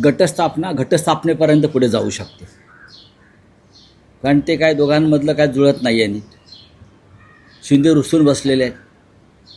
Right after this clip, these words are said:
आणि रुसून बसलेल्या सुनबाई ज्या आहेत त्या सारख्या दिल्लीत फेऱ्या मारतायत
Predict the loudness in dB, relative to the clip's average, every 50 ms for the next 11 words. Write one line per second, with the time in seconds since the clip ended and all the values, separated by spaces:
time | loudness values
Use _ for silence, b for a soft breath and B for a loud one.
0 | -20 -20 _ _ _ _ _ _ _ _ _ 0 2 2 2 2 0 -2 0 0
1 | 0 0 0 -2 -2 -2 0 0 -2 -2 0 0 2 2 2 2 2 0 -2 -2
2 | -2 -4 -6 -6 -10 -18 -20 -20 -20 -20 -20 -20 -20 _ _ _ _ _ _ -20
3 | -20 -20 -20 -20 -20 -20 -20 -20 -20 -20 _ _ _ _ _ _ -20 -20 -20 _
4 | -4 -2 -2 -2 -2 0 0 0 0 0 0 0 2 0 0 0 0 -2 0 0
5 | 0 2 2 0 0 -2 -4 -4 -8 -10 -10